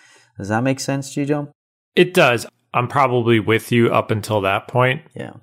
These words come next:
Speaker 2: I don't have that aspect of it.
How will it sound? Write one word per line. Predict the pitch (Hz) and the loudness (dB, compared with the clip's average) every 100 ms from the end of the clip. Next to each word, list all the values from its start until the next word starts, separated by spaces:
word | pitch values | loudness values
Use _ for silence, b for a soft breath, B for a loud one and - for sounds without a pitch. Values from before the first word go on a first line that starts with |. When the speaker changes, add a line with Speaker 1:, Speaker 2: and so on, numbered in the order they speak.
| _ | _
Speaker 2:
I | 117 | -4
don't | 117 123 120 - | 0 2 0 -2
have | - 104 107 110 101 | -4 -2 -2 -4 -10
that | - 107 101 101 104 - | -14 -8 -2 0 -2 -4
aspect | 117 107 - - 110 - | -4 -4 -4 -2 -2 -2
of | - 107 113 | -2 0 2
it. | 120 - | 0 -2